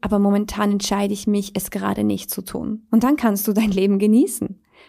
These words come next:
Dann kannst du sagen, okay, ich weiß, dass die Veränderung, die ich mir wünsche, gewisse Schritte voraussetzt, die ich jetzt gerade nicht gehen möchte. Also übernehme ich die volle Verantwortung und akzeptiere es so, wie es gerade ist.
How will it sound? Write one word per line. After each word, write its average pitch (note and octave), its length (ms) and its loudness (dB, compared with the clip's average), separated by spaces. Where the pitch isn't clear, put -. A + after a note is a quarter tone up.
Dann A3 100 2
kannst A#3 160 0
du A3 40 -4
sagen, A#3 160 2
okay, F4 240 0
ich A#3+ 180 0
weiß, A#3+ 460 0
dass G#3+ 160 0
die A3+ 100 -2
Veränderung, G#3+ 380 2
die G3+ 60 -2
ich G3+ 80 -8
mir G3+ 140 2
wünsche, B3+ 460 2
gewisse A3 260 2
Schritte G#3+ 640 2
voraussetzt, G#3+ 840 0
die G#3+ 60 2
ich G3 100 -4
jetzt G3 200 -4
gerade F#3 200 -4
nicht F3 200 -4
gehen G3+ 240 2
möchte. G#3+ 380 0
Also G3+ 180 0
übernehme G3 300 0
ich G3+ 80 -6
die G3+ 100 -6
volle F#3 260 -2
Verantwortung F#3+ 800 0
und A3+ 160 2
akzeptiere G#3+ 640 0
es A3+ 140 -2
so, F3+ 180 -2
wie G#3 60 -8
es - 140 -12
gerade F#3+ 360 -8
ist. - 520 -4